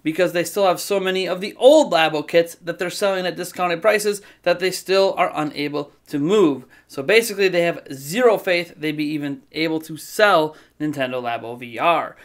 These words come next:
And they said that this wasn't just a decision that they made for their individual store,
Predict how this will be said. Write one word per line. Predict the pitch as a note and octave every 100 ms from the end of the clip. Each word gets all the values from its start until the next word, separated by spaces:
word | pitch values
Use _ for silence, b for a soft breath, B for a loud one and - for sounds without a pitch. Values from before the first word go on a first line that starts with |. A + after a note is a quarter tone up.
| B B
And | - D#3 D#3 C#3+
they | D3 D#3+
said | - B3 A3+
that | F#3 E3+
this | G3
wasn't | F3+ F#3 F3+ F#3
just | - F3+ - -
a |
decision | D#3+ D3+ E3+ E3 D#3+
that | D3+ C3 C#3
they | F3
made | F#3+ D#3+ D3+
for | - D3
their | C#3 C3+
individual | C#3 C#3 C#3 C#3+ C#3
store, | - G#3 A#3